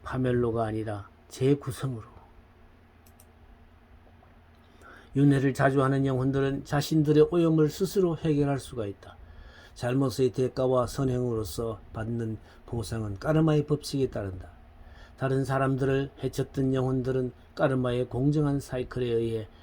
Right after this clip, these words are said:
미래의 희생자로서 자신들을 장치해 놓는다. 수천 년을 이어온 또 하나의 고대 서-, 경전인 바그바드 기타에서는 이런 구절이 있다. 악영향을 준 영혼들은 그 값을 치러야 한다.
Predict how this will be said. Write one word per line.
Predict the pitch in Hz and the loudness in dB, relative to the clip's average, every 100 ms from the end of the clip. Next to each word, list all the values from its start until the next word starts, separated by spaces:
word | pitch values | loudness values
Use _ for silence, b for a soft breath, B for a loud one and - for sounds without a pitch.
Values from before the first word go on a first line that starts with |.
| b - | b -6
미래의 | 127 131 135 135 131 | -2 2 4 4 2
희생자로서 | 120 139 139 127 127 127 113 127 120 | -2 -4 -2 -2 -2 -2 -4 -6 -8
자신들을 | - 127 127 117 113 113 107 - | -8 -8 -6 -6 -4 -6 -8 -10
장치해 | 107 107 - 104 | -10 -10 -10 -8
놓는다. | 98 98 92 90 87 - - - B B B B | -8 -10 -10 -10 -12 -14 -18 -20 B B B B
수천 | - 147 143 143 | -6 -4 0 2
년을 | 139 143 | 4 6
이어온 | 147 143 143 139 139 143 B B - | 6 8 6 4 2 -2 B B -6
또 | 160 | 0
하나의 | 156 151 139 123 | 2 4 2 -2
고대 | 131 127 131 | -2 2 2
서-, | 123 - 120 | 0 -6 -10
경전인 | - 123 117 113 113 101 b b | -6 -4 -2 -4 -6 -10 b b
바그바드 | - 117 113 120 113 113 104 | -4 -4 -2 -2 -4 -8 -12
기타에서는 | - - - 107 101 101 95 95 - - B B B B | -14 -14 -10 -10 -10 -14 -16 -18 -20 -20 B B B B
이런 | 135 139 156 | 0 4 4
구절이 | 147 135 127 110 | 2 -2 -4 -6
있다. | 101 - - - b b b b - | -10 -16 -18 -20 b b b b -6
악영향을 | 131 117 131 127 123 123 123 | -4 -2 0 0 0 0 0
준 | 120 123 120 | -2 -2 -2
영혼들은 | 120 113 113 113 113 110 - - | -2 -2 -6 -6 -6 -6 -10 -14
그 | - 147 143 | 0 2 2
값을 | 135 139 - 143 127 | -4 -6 -2 -2 -2
치러야 | - - 127 117 101 | -6 -8 -6 -6 -8
한다. | 98 92 - | -12 -18 -20